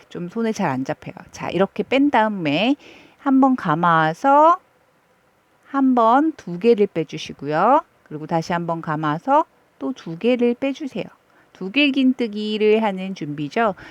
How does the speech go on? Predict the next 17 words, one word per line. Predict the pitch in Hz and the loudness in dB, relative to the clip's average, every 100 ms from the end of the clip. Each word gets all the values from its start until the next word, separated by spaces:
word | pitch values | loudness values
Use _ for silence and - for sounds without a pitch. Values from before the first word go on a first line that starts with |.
| - | -4
근데 | 202 | 0
우리는 | 165 165 165 208 | 0 -2 -6 -2
세 | 285 | 0
번을 | 285 294 269 | 2 4 4
감기 | 185 156 - _ - 175 | 0 -4 -10 _ -18 -10
때문에 | 165 160 | -8 -6
사실상 | 196 214 208 196 | -4 -4 -4 -4
세 | 247 262 | -4 -2
길 | 277 | -2
긴뜨기가 | 254 156 143 190 175 170 165 | -2 -6 -6 -8 -6 -4 -4
되어야 | - 143 156 175 | -4 -4 0 2
하지만 | 165 - 175 226 - - - - | 0 -2 -2 0 -2 -8 -18 -4
마지막 | 180 185 254 262 233 - | 0 0 2 2 2 -2
하나 | 311 320 233 196 208 147 | -2 0 2 2 2 0
여기 | 143 | -2
바늘에 | 160 156 151 165 | -4 -6 -4 -6
감긴 | 175 151 156 147 170 | -4 -8 -6 -6 -2